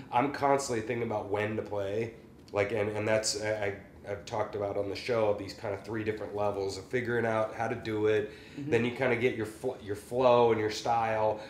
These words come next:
Speaker 1: but then there's a whole nother le-, dynamics would be in there. Then there's this other level of you're really making some real good music. So I know that that's
Speaker 2: Mm-hmm.
Speaker 1: something that I'm, like,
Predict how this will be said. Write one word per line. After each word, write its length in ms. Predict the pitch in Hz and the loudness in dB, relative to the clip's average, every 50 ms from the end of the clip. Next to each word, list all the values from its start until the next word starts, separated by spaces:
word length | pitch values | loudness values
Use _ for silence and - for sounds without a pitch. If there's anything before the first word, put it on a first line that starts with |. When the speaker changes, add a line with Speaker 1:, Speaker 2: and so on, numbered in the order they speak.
| - - | -6 -4
Speaker 1:
but 100 | 117 110 135 | 0 4 6
then 140 | 135 135 135 | 6 6 6
there's 200 | 135 127 120 117 | 6 4 4 2
a 60 | 107 | 0
whole 220 | 101 131 127 123 120 | 2 4 4 4 4
nother 340 | 123 127 127 123 117 113 113 | 4 4 4 4 4 2 2
le-, 240 | 110 107 - - 101 | 0 -2 -4 -4 -2
dynamics 880 | 98 117 113 117 113 113 113 113 113 117 117 113 110 107 - - 113 107 110 | 0 2 2 2 2 2 2 2 4 4 4 2 2 0 -2 -6 -6 -2 -2
would 160 | 110 107 110 | -2 0 0
be 160 | 117 113 110 | 0 0 0
in 120 | 107 110 | 0 0
there. 380 | 107 107 104 104 104 101 95 - - - - - - | -2 -2 -2 0 -2 -2 -4 -6 -10 -16 -18 -8 -2
Then 140 | - 131 131 | 0 2 4
there's 220 | 135 131 127 117 | 4 4 4 2
this 180 | 123 117 - - | -2 -4 -2 0
other 240 | 127 127 127 127 120 | 2 2 2 2 2
level 440 | 117 113 107 107 104 104 104 101 101 | 2 4 4 4 2 2 2 2 2
of 140 | 101 104 | 0 0
you're 200 | 104 107 107 107 | 0 0 0 2
really 420 | 107 113 120 120 117 117 113 117 110 | 2 0 2 2 2 2 2 2 2
making 380 | 110 107 104 104 - 107 101 | 0 0 -2 -2 -4 -6 -8
some 260 | - - 101 98 98 104 | -8 -6 -4 -2 -2 0
real 280 | 117 117 113 110 101 | 2 2 4 4 4
good 200 | 90 101 95 95 | 2 0 -4 -4
music. 500 | 98 104 107 107 104 104 101 92 87 - | -4 -4 -4 -4 -4 -2 -4 -4 -4 -4
So 220 | - - 107 98 104 | -4 -2 0 0 0
I 100 | 110 110 | 0 2
know 180 | 113 113 113 107 | 2 2 2 2
that 140 | - - - | 0 -2 -2
that's 260 | 120 113 110 139 - | -2 0 0 0 0
Speaker 2:
Mm-hmm. 80 | 131 117 | -2 -2
Speaker 1:
something 240 | 104 104 110 104 | -2 -2 -4 -4
that 100 | 101 95 | -4 -6
I'm, 400 | 95 104 107 110 110 104 104 - | -4 -4 -4 -4 -4 -6 -8 -10
like, 240 | 92 92 90 90 - | -10 -10 -10 -10 -12